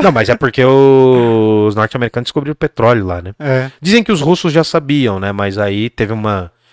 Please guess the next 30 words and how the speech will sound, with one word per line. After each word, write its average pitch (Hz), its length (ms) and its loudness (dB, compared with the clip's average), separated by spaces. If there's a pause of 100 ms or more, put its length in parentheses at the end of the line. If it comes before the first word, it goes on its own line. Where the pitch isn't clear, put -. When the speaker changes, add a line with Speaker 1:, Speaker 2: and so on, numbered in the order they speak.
(380)
Speaker 1:
existiram, 131 560 -2 (180)
é 123 100 -6
que - 100 -8
os 139 120 -2
russos 139 200 -4
também 135 260 0
eram 143 200 0
loucos 143 240 -2
pra 135 100 0
chegar 120 240 -2
numas 110 220 -4
guerras, 95 280 -2
tá - 120 -12
ligado? 120 260 0 (100)
Speaker 2:
Uhum. 139 440 -18
Speaker 1:
No, 98 180 -2
no 98 100 -4
século 123 320 -2
dezenove, 113 380 2
a 117 40 4
Rússia 123 260 -2
vai 127 100 0
tomar 123 280 -2
umas 127 140 -2
porradas 117 460 0
de 113 80 -4
um 120 40 -2
monte 123 420 0
de 110 80 -4
lugar. 95 280 -2